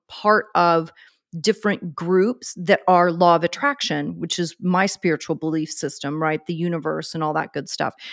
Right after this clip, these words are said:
So I wanted to become a part of a group, you know, on Facebook groups, right? And of course, I followed some people on Instagram and I do that stuff in TikTok now, um, just to be more connected to my spiritual beliefs and also to always be broadening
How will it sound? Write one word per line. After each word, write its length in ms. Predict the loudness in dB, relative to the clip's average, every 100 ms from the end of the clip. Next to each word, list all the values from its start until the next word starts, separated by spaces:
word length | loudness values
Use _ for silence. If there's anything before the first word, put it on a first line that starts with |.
| -14 2
So 100 | 4
I 40 |
wanted 200 | 4 2
to 80 | 0
become 240 | 0 2
a 60 | 2
part 220 | 2 0
of 80 | 0
a 40 |
group, 520 | -4 -2 2 4 2 -2 _ _ _ _ _ _ -8
you 100 | -8
know, 60 | -2
on 120 | -2 0
Facebook 440 | 0 2 -2 -6
groups, 380 | -2 -2 -2 -2
right? 220 | 2 2
And 100 | 2
of 120 | -4 -4
course, 180 | -4
I 80 | -2
followed 320 | 0 0 0
some 100 | -2
people 240 | -8 -6 -4
on 100 | -4
Instagram 560 | -4 -4 -4 0 0
and 140 | 0 0
I 60 |
do 140 | -4 -2
that 200 | -2 -2
stuff 240 | -2 -2
in 120 | -2
TikTok 560 | -4 -6 -4 -2 -2 0
now, 400 | 2 4 2 0 -8 -20 _
um, 480 | -4 -2 -2 -4 -6
just 240 | -6 -4 -4
to 100 | -4
be 240 | -2 2
more 260 | 2 4 2
connected 1080 | -2 -4 0 2 2 2 -2 -2 2 2 0
to 120 | -4
my 140 | -2 -2
spiritual 400 | 0 -2 0 -2
beliefs 360 | -2 -2 -2
and 100 | -4 0
also 360 | 0 2 0 -2
to 140 | -2
always 460 | 2 4 6 4 0
be 200 | -4 -6
broadening 920 | -6 0 4 6 4 0 -2 -2